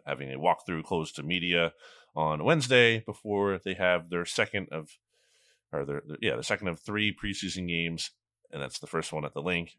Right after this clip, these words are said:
It's against the Browns. That's on Thursday night. Uh, so that's what's coming up here. Obviously, rate, review, subscribe. We appreciate it. Follow us on social media at Brandon Gowton, at Jimmy Kempski. Check out my work at Bleeding Green Nation dot com, Jimmy Kempski's work at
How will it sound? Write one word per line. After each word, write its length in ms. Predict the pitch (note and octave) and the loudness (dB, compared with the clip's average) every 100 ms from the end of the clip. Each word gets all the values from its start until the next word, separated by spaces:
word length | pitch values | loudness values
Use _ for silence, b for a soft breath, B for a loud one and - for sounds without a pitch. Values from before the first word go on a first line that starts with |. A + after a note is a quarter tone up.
| _ | _
It's 80 | - | -12
against 200 | D2 - | -10 -10
the 60 | |
Browns. 420 | C#2+ D#2+ D#2+ D2+ - | -2 0 0 -4 -10
That's 180 | C#2 | -10
on 120 | C2 C2 | -10 -8
Thursday 400 | E2+ D2+ - D2+ | -6 -4 -4 -4
night. 300 | D2+ D2+ - _ _ _ _ _ - | -2 -2 -4 _ _ _ _ _ -14
Uh, 140 | B1+ | -12
so 140 | - E2+ | -10 -2
that's 200 | G#2+ - | -2 -2
what's 160 | D#2+ | -12
coming 260 | - G2 E2+ | -8 -4 -2
up 160 | E2+ - | -2 -2
here. 480 | A#2 B2 A#2+ A#2+ A#2+ _ _ | -2 2 2 0 -6 _ _
Obviously, 400 | - D#2+ E2+ E2+ | -6 -6 -4 -6
rate, 200 | E2 F#2 | 0 -2
review, 220 | - D#2 F#2 | -2 -6 -6
subscribe. 560 | - - G#2 F#2+ F2+ | -6 -2 4 6 6
We 80 | D#2+ | 0
appreciate 460 | D2+ C3+ - B2+ A#2 | -2 -2 4 4 4
it. 140 | A2+ _ | 2 _
Follow 260 | - F#2 F#2 | 0 4 4
us 200 | F#2 - | 2 0
on 300 | E2 E2+ E2+ | 0 2 0
social 280 | D#2+ G2 - | 0 -2 -2
media 400 | F#2 F#2+ F#2+ F#2 - b b _ | -2 2 4 4 2 b b _
at 200 | E2+ - | 2 4
Brandon 240 | D#2+ D#2+ | -2 0
Gowton, 420 | D2+ C#2 D#2+ D#2+ C#2+ - | -2 -2 -4 -6 -8 -2
at 200 | F2 - | -2 0
Jimmy 200 | E2 E2+ | -6 -4
Kempski. 420 | - E2 - D#2 | -4 -6 -6 -6
Check 160 | - E2 | -4 0
out 240 | D#2 - | 0 2
my 160 | F2 A2+ | 4 6
work 300 | A2 G#2 D2+ | 6 4 -2
at 100 | - | 0
Bleeding 220 | B2 A2+ | 0 2
Green 120 | A#2 | 2
Nation 220 | A2+ - G2+ | 2 0 0
dot 160 | F#2+ | 0
com, 280 | - F#2 F2+ | 2 0 0
Jimmy 220 | F2 F2 | -2 -6
Kempski's 360 | D#2+ D#2+ - D#2 | -6 -8 -8 -6
work 200 | D#2 D#2+ | -4 -2
at 140 | D2 | -4